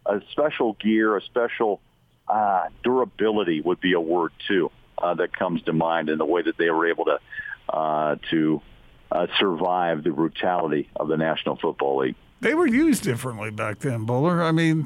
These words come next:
Speaker 2: it was, uh, it was a more of a running back oriented game.
Speaker 1: It was.
Speaker 2: And
Speaker 1: Yeah,
Speaker 2: Earl
Speaker 1: yeah,
Speaker 2: Campbell,
Speaker 1: it
Speaker 2: I
Speaker 1: spread
Speaker 2: brought
Speaker 1: the
Speaker 2: up,
Speaker 1: field.
Speaker 2: I, I brought
Speaker 1: Yeah.
Speaker 2: up Earl Campbell, Bowler, and, uh, I mean, he was a freaking bowling ball. He, he just ran right over people.
Speaker 1: Well, he ran over people. They were afraid. You know,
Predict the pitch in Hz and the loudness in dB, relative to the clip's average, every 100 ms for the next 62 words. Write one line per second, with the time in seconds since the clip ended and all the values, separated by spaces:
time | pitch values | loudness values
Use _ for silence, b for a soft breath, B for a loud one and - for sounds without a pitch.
0 | 247 170 160 143 - 165 165 170 151 165 | -2 -2 0 0 0 0 0 0 0 0
1 | 135 127 143 156 156 139 151 147 113 131 | 2 2 2 2 2 2 2 2 2 2
2 | 143 127 135 135 143 131 139 135 143 - | 2 4 2 0 0 2 4 4 2 0
3 | 135 117 127 202 175 143 - - 113 123 | -4 -2 -2 0 -4 -6 -14 -2 0 2
4 | 160 104 - 143 170 226 294 202 185 185 | 2 0 0 0 2 2 2 2 2 2
5 | 160 160 196 202 143 175 165 - 127 196 | 2 2 2 2 0 0 -2 0 2 2
6 | - 208 190 175 156 127 170 151 - 143 | 2 0 2 2 2 2 2 2 2 2
7 | 135 127 123 113 131 127 131 127 131 135 | 2 2 0 0 0 2 2 2 0 0
8 | - 160 110 156 160 160 170 220 220 139 | 0 -2 0 0 2 0 0 0 2 2
9 | 120 - 135 113 120 107 104 101 98 101 | 0 0 0 0 -2 -2 -2 -4 -4 -6
10 | 104 98 98 147 175 156 185 175 139 113 | -4 -2 0 2 0 2 0 0 0 -2
11 | 127 123 123 120 113 113 104 95 90 107 | 0 0 2 0 0 -2 -4 -6 -12 -8
12 | 95 135 98 113 107 104 98 - 87 - | -2 0 2 2 2 0 -2 0 -2 0
13 | 80 107 113 95 - 107 101 87 120 135 | 0 2 2 0 0 2 2 2 0 0